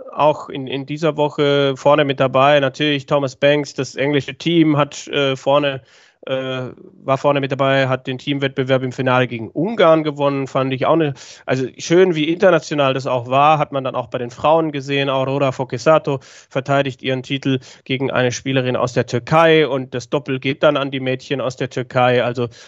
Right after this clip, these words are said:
schön international. Äh, da, da hoffe ich doch auch mal, dass die ein oder andere den Sprung schafft, wo ich jetzt bei den Damen auch das Gefühl hatte, ähm,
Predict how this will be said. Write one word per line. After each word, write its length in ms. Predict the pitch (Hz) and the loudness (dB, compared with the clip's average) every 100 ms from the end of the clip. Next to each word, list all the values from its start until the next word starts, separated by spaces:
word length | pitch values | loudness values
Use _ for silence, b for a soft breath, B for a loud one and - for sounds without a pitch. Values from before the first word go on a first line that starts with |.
| B | B
schön 280 | - 160 139 | -2 0 0
international. 1000 | 139 147 147 147 - 156 147 151 185 180 b b b | 0 2 4 2 0 0 4 4 4 0 b b b
Äh, 540 | - 139 143 139 135 139 | -2 2 2 2 0 -6
da, 180 | 127 139 | -2 -2
da 200 | 131 131 | 0 -2
hoffe 160 | 131 156 | -2 -4
ich 80 | 151 | -2
doch 120 | 160 | 0
auch 160 | 170 175 | 2 4
mal, 220 | 165 139 | 4 2
dass 320 | 139 - _ | -2 -6 _
die 220 | - 135 | -6 -2
ein 160 | 135 143 | 0 0
oder 160 | 135 | 2
andere 280 | 131 143 135 | 0 0 -2
den 140 | 131 127 | -2 -2
Sprung 340 | - 151 147 | -2 0 0
schafft, 440 | - 151 190 - | 2 2 2 -4
wo 100 | 147 | -6
ich 160 | 143 - | -6 -4
jetzt 220 | 165 - | -6 -2
bei 80 | 143 | -2
den 200 | 131 127 | -2 -2
Damen 440 | 127 123 165 180 | 0 2 0 -4
auch 140 | 175 165 | -6 -6
das 200 | 170 - | -10 -10
Gefühl 380 | 165 - 170 165 | -14 -10 -4 -2
hatte, 260 | 160 165 - B B B - | -2 -4 -6 B B B -2
ähm, 320 | 143 139 | -2 -2